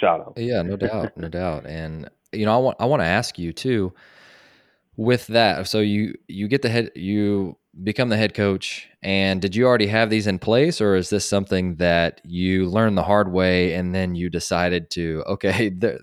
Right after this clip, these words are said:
Speaker 2: there's gotta be a better way for me to set up my day and to eat better because then I feel better," and just walk us through your transition from that, from one to the other. 'Cause I'm assuming that we all go through that. We can eat whatever we want and feel fine as teenagers. And then once we get to a certain point, like thirty or forty or whatever,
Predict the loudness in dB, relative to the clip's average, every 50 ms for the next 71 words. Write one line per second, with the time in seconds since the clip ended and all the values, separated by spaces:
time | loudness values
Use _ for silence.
0 | _ _ -2 0 0 0 0 0 0 2 2 2 0 2 0 2 2 2 2 2
1 | 0 -2 -2 -4 -6 -4 -4 -6 -4 -2 -2 -2 -2 -4 -6 -8 -6 -4 -4 -2
2 | -2 -4 -6 -8 -10 -12 -12 -6 -6 -6 -6 -4 -2 -2 0 0 0 -2 -2 -4
3 | -6 -8 -6 -4 -6 -6 -6 -10 -14 _ -14 -14 -14 -4 -2 -2 0 2 0 0
4 | 0 0 -2 -2 -4 -6 -8 -12 -12 -12 _ _ _ _ -2 -2 0 0 -2 -6
5 | -10 -4 -2 0 0 0 0 0 0 -2 -2 -2 -4 -4 -4 -4 -6 -6 -10 -12
6 | -16 -16 -20 -20 -18 -20 -20 -20 -14 -8 -6 -4 -4 -4 -6 -6 -4 -4 -4 -4
7 | -6 -8 -8 -6 -4 -4 -4 -4 -6 -6 -4 -4 -2 -4 -4 -4 -4 -2 -2 -2
8 | -4 -6 -10 _ _ _ _ _ _ _ _ _ _ -8 -8 -8 -6 -4 0 4
9 | 6 6 6 6 6 4 2 0 0 0 0 2 4 4 4 2 0 0 0 -2
10 | -2 -2 -2 -4 -2 0 0 2 2 2 2 2 2 2 0 0 0 0 0 0
11 | 0 -2 -4 -6 -2 -2 -2 -2 0 -2 0 0 0 0 0 -2 -4 -6 -8 -6
12 | -6 -6 -6 -8 -4 -2 0 0 0 0 0 -2 -4 -4 -4 -6 -6 -6 -6 -6
13 | -8 -8 -8 -8 -6 -6 -6 -6 -6 -6 -8 -4 -2 -4 -4 -4 -6 -6 -6 -6
14 | -8 -10 -14 -14 -16 -16 _ -2 -2 0 0 -2 -6 -8 -8 -10 -14 -10 -6 -4
15 | -2 -2 -2 -4 -4 -4 -4 -2 -2 -2 0 -2 -4 -6 -8